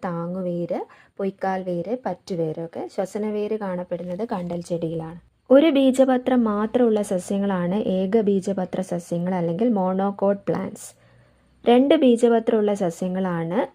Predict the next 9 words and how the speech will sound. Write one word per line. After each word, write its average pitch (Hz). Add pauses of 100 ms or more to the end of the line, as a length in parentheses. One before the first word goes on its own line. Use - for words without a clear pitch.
ദ്വിബീജപത്ര 214
സസ്യങ്ങൾ 175
അല്ലെങ്കിൽ 170
dicot 180
roots. - (600)
നാരുവേര് 233
പടലം, 175 (140)
ശിഖരങ്ങളില്ലാത്ത 220
തണ്ട്, 165